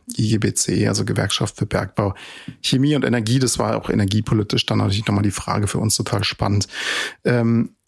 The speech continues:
also das, glaube ich, ist wichtig, die transnationale Vernetzung vorantreiben. Ähm,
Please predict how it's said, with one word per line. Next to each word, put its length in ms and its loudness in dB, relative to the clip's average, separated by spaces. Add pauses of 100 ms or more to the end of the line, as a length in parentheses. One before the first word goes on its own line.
also 180 0
das, 500 -2
glaube 320 0
ich, 100 0
ist 200 0
wichtig, 720 0 (160)
die 100 4
transnationale 800 0
Vernetzung 560 0
vorantreiben. 1000 0 (760)
Ähm, 680 2